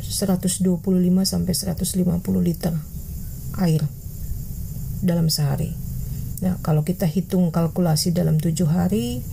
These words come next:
dalam seminggu, dan dalam setahun, tiga ratus enam puluh lima hari, kira-kira ada berapa banyak liter air yang kita butuhkan untuk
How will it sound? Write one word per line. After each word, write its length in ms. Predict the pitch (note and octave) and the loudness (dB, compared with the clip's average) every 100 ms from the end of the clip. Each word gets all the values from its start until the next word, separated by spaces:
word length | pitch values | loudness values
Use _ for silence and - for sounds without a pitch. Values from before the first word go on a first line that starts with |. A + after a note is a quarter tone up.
| - - - - - | -6 -6 -6 -4 0
dalam 240 | F3 D#3+ | 2 2
seminggu, 720 | - E3 F#3+ G#3+ A3 A3 A3 A3 | 2 4 4 4 2 2 0 2
dan 240 | F#3 F3+ F3 | 4 4 4
dalam 240 | F3 F3 | 4 2
setahun, 560 | - F3 F3 G3 A#3 A3+ - - | 0 0 2 2 0 -2 -4 -4
tiga 240 | - F3+ F3+ | 0 2 2
ratus 320 | F3 F#3 G3 | 2 0 2
enam 240 | F#3 F3+ | 4 4
puluh 240 | F#3 F3 F3 | 4 4 4
lima 160 | F3 | 4
hari, 320 | F3 F3 A#3 - - - - - - - - - | 4 2 0 -4 -8 -8 -8 -8 -8 -8 -8 -6
kira-kira 480 | - F#3 F3+ G#3 F#3+ | 0 0 2 0 2
ada 80 | G3 | 2
berapa 240 | F3+ F3+ F#3 | 2 2 2
banyak 400 | E3+ F3+ F#3+ G#3 | 4 4 4 2
liter 320 | F#3+ - G3 - | 0 0 -2 0
air 240 | G3 G#3+ | 0 2
yang 240 | G3+ F3+ F#3 | 4 4 2
kita 160 | F#3 | 2
butuhkan 800 | F#3 F#3 - A3+ - - E3 D#3 - - - G3+ | 2 2 0 -6 -4 0 2 2 0 -8 -6 -2
untuk 240 | F#3+ | 0